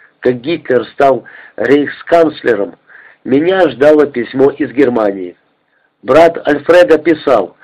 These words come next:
что тот успел несколько раз великолепно выступить на собраниях перед выборами, пока полиция не узнала его и не водворила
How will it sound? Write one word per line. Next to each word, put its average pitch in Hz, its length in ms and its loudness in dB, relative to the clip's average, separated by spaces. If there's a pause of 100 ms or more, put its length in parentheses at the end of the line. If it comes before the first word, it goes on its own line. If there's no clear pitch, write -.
(120)
что - 240 -2
тот 170 320 0
успел 156 460 0
несколько 135 560 -2
раз 135 240 2
великолепно 120 720 0
выступить 117 580 -2
на 120 120 -2
собраниях 123 640 -2
перед 113 260 -4
выборами, 120 640 -2 (480)
пока 139 300 2
полиция 156 540 0
не 123 140 -2
узнала 147 480 2
его 127 400 -2
и 147 120 -6
не 131 100 0
водворила 147 720 0